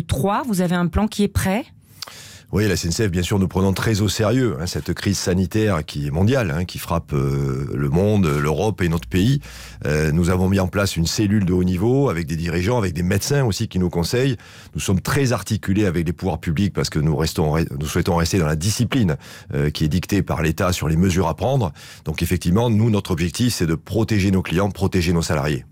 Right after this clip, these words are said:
Speaker 1: Donc, qu'est-ce qui se passe si on passe à ce stade trois ? Est-ce que, euh, il y a restriction totale du, du trafic ? Là, pour l'instant, il y a continuité, hein, c'est ce qu'a dit la, la ministre Elisabeth Borne. Donc, on arrête tous les trains si demain on passe au stade trois, par exemple ?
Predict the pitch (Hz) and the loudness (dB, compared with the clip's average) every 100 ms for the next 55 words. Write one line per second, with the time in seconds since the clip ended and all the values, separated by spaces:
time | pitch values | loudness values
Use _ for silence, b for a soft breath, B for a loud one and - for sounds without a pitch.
0 | - 185 180 B B B B 254 - 233 | -6 -2 -2 B B B B -2 0 -2
1 | - 247 285 - - 226 - 165 160 185 | 0 -2 -2 -6 -2 -2 0 0 2 2
2 | 170 - 160 - - 190 - - 143 110 | 0 0 -2 -2 -4 -4 -4 -4 -2 -2
3 | - - 143 139 - 175 175 170 B B | -4 -4 -2 -2 -2 2 2 0 B B
4 | - 139 139 135 135 131 127 117 120 180 | -2 2 2 2 2 0 0 0 0 -2
5 | - 170 - 180 170 165 180 170 160 135 | -2 -6 0 0 2 2 2 0 0 0
6 | 147 139 127 131 170 - 156 - - B | 0 0 -2 -2 -2 -2 -4 -6 -16 B
7 | B B 165 156 151 143 165 131 - 233 | B B 0 4 2 4 2 0 0 0
8 | 226 - 208 180 165 - 294 208 175 151 | 2 2 2 2 0 0 2 2 0 -2
9 | - 139 123 139 120 B B 147 139 135 | -2 -2 -2 -2 -2 B B 0 4 4
10 | 147 - 147 127 131 131 123 175 269 220 | 2 0 -2 0 0 0 0 0 0 -2
11 | B B B B 156 156 - 156 160 165 | B B B B -2 -2 2 2 4 2
12 | 196 - 226 214 - 208 247 - 190 185 | 0 0 2 2 2 0 0 0 0 2
13 | 202 208 196 190 - 190 - - 233 214 | 2 2 0 -2 -4 -4 -4 -4 -4 0
14 | 202 185 240 - | 2 2 2 -2